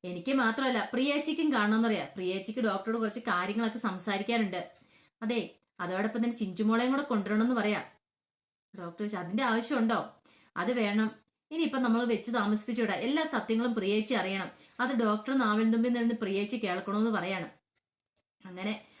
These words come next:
അതിനുള്ള കാര്യങ്ങളൊക്കെ നന്ദ പറഞ്ഞ്, ഡോക്ടറെ പറഞ്ഞ് ഓക്കെ ആക്കി. പിന്നീട് കാണിക്കുന്ന പറഞ്ഞിട്ടുണ്ടെങ്കിൽ ഇന്ദീവരത്തിലേക്ക് ജോത്സ്യനെ കൊണ്ടുവരുന്നുണ്ട്.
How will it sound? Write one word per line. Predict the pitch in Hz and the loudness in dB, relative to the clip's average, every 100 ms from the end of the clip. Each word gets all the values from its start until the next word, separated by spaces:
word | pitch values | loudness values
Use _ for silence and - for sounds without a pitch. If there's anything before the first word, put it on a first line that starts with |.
| - | -4
അതിനുള്ള | 285 247 240 | -2 0 0
കാര്യങ്ങളൊക്കെ | 240 208 196 208 220 214 226 - - _ _ _ _ _ _ - | 0 -2 0 2 2 0 -4 -6 -18 _ _ _ _ _ _ -10
നന്ദ | 190 180 214 - - _ - - | -8 -4 -4 -6 -16 _ -10 -4
പറഞ്ഞ്, | 196 214 | 0 2
ഡോക്ടറെ | 208 185 - 214 | 2 -2 -2 -2
പറഞ്ഞ് | 214 190 208 208 - - - | -2 0 -2 -4 -14 -20 -8
ഓക്കെ | 185 185 | -6 -2
ആക്കി. | 180 175 175 165 - - | -2 -2 -4 -8 -10 -2
പിന്നീട് | 302 330 339 | 0 2 0
കാണിക്കുന്ന | 302 240 233 226 262 254 | 0 0 0 0 2 2
പറഞ്ഞിട്ടുണ്ടെങ്കിൽ | 220 220 226 214 226 196 - _ _ _ _ _ _ _ _ _ | 2 2 2 4 2 0 -4 _ _ _ _ _ _ _ _ _
ഇന്ദീവരത്തിലേക്ക് | - 175 185 196 208 214 220 233 | -14 -6 -2 -2 -2 0 0 2
ജോത്സ്യനെ | 220 185 185 214 247 | 0 2 0 -2 -2
കൊണ്ടുവരുന്നുണ്ട്. | 254 220 214 240 208 170 | 0 0 2 0 0 -4